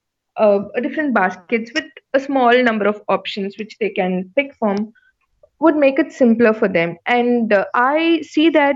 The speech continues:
giving the freedom, uh, reduces the kind of workload that is attached to parenthood, right? Like, it makes things just easier for us, because I think it's a first step to independence where,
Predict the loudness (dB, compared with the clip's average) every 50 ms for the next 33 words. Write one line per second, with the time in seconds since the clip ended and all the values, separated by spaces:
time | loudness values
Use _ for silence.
0 | -2 -2 -4 -2 0 0 0 0 0 -4 -6 -8 -8 _ -4 -4 -4 -2 -2 0
1 | 0 2 4 2 2 2 0 -4 -6 -12 -18 -20 -20 -20 -20 -20 _ -4 2 4
2 | 4 6 6 4 2 0 0 2 2 2 4 2 0 2 4 2 2 2 0 -2
3 | 0 -2 0 0 0 0 2 4 4 2 2 -2 _ _ _ _ _ -6 -4 2
4 | 2 4 4 2 2 0 2 2 4 4 2 -2 -6 _ _ -4 -2 0 0 0
5 | 0 0 0 0 0 0 -2 -2 -4 -4 -4 -4 -2 0 0 0 0 0 0 -2
6 | -4 -4 -4 -4 -4 -4 -10 _ -4 0 0 2 2 0 0 -2 -4 -4 -4 -6
7 | -4 -2 0 0 0 -2 -4 -20 _ _ -2 -2 -2 -2 -4 -4 0 0 0 0
8 | 0 -8 -6 -2 0 2 4 4 2 2 2 0 -2 0 0 0 0 0 -2 -4
9 | -8 -14 _ _ -6 -6 -2 0 2 2 2 0 2 0 -2 -2 0 -2 -2 0
10 | -2 -4 0 0 0 0 0 -2 0 -2 -2 -2 _ -4 -4 -2 0 0 0 0
11 | 0 0 0 -2 0 0 0 0 0 -4 -6 -8 _ 0 2 2 4 4 2 2
12 | 2 0